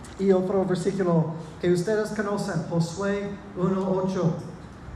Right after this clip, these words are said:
dice, "Nunca se apartará de tu boca este libro de la ley,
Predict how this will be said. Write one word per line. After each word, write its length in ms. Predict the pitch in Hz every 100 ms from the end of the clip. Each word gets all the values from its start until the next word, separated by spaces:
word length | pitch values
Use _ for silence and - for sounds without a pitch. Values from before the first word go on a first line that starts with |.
| -
dice, 380 | 190 190 196 170
"Nunca 300 | 220 233 233
se 200 | 233 214
apartará 640 | 202 196 190 185 185 214
de 140 | 208 208
tu 180 | 208
boca 440 | 202 226 226 233 233
este 440 | 226 247 - 254 254
libro 480 | 277 269 247 170 143
de 140 | 185
la 160 | 190 190
ley, 340 | 214 233